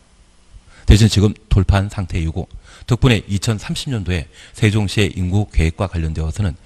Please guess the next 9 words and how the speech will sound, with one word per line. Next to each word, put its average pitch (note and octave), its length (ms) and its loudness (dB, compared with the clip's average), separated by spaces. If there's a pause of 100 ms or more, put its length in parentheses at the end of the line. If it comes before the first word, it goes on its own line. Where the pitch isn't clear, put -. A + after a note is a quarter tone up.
(320)
팔십만 C#3 460 2
인구를 F#2+ 240 2
수용할 G2+ 340 -2
수 - 100 -6
있는 F#2 240 -2
세종시 F#2+ 380 -4
만들고자 D#2 540 -4 (760)
계획하고 G#2+ 500 4
있거든요. D2+ 420 -8